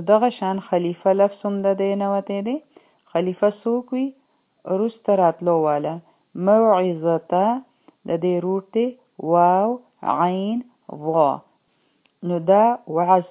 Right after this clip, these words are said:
ته وایي، یعنی نصیحت. او وعظ داسې نصیحت ته وایي چې د هغې سره زړه نرمیږي. چې څوک وعظ وکړي، نو د هغې سره د سترګو نه اوښکې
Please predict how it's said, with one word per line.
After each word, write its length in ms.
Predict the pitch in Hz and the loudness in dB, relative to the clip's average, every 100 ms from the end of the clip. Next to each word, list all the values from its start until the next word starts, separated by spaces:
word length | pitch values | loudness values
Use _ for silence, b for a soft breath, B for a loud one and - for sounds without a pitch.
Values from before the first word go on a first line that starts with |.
| - | -2
ته 80 | 160 | 0
وایي، 340 | 160 156 165 175 - | 2 0 -4 -8 -10
یعنی 400 | 156 160 165 180 214 - | -6 -4 -2 -4 -8 -8
نصیحت. 760 | 165 160 - 160 156 156 139 _ - _ _ _ _ _ _ _ _ _ _ - | -8 -8 -10 -12 -10 -8 -8 _ -20 _ _ _ _ _ _ _ _ _ _ -2
او 80 | 175 170 | 0 2
وعظ 320 | 190 226 208 190 _ 196 | 4 4 4 0 _ 2
داسې 260 | 226 233 233 | 2 2 -2
نصیحت 440 | 202 196 185 180 170 - | -2 -4 -4 -2 -4 -2
ته 80 | 160 | -2
وایي 260 | 156 156 180 202 | 0 0 -4 -6
چې 80 | 180 | -4
د 20 | 160 | 0
هغې 200 | 156 160 165 | 0 -2 -4
سره 200 | - 190 233 - 151 | -4 -2 -4 -6 -6
زړه 220 | 156 180 185 | -2 0 0
نرمیږي. 600 | 170 151 160 156 139 131 135 b b b | -4 -4 -6 -6 -8 -10 -12 b b b
چې 80 | - 170 | -14 -10
څوک 180 | - 226 220 | -2 -2 2
وعظ 280 | 190 196 190 | 4 4 2
وکړي، 300 | 202 202 220 240 | -2 -4 -2 -2
نو 60 | 202 | -2
د 80 | 180 170 | 0 0
هغې 180 | 180 190 | -2 -2
سره 160 | 202 202 | -4 -2
د 100 | 180 170 | -4 -6
سترګو 320 | - 196 185 | 0 0 0
نه 120 | 175 - | -6 -4
اوښکې 340 | 208 233 - | -2 -2 -4